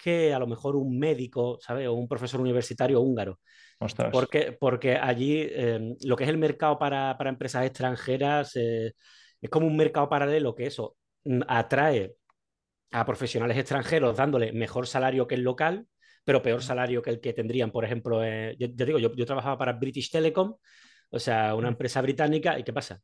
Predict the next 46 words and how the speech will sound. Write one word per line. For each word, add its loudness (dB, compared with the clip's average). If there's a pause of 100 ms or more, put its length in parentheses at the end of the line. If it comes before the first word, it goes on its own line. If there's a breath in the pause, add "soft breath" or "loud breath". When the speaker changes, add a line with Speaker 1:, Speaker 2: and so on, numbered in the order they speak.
Speaker 1:
Le -8
sale -6
mucho -4
más -2
barato -2
pagarme -2
a -4
mí 2
o -2
a -2
un -4
húngaro 0
allí -2
en 0
Hungría 2
que 0
pagar -2
lo -2
que -4
tienen -4
que -2
pagar -2
en 0
Londres, 2
¿sabes? -4 (260 soft breath)
Speaker 2:
Claro. 0
Speaker 1:
Que -2
fui, -8
que 0
fui 4
a 6
dar 4
una 2
Speaker 3:
<laughs> -6
Joder. -2
Speaker 1:
formación 2
allí, 0
por -4
ejemplo, -6
¿sabes? -6 (360 loud breath)
Speaker 2:
Qué 2
bueno. 6
Speaker 1:
En-, -2 (360)
e-, -4
entonces, 4
mm, -6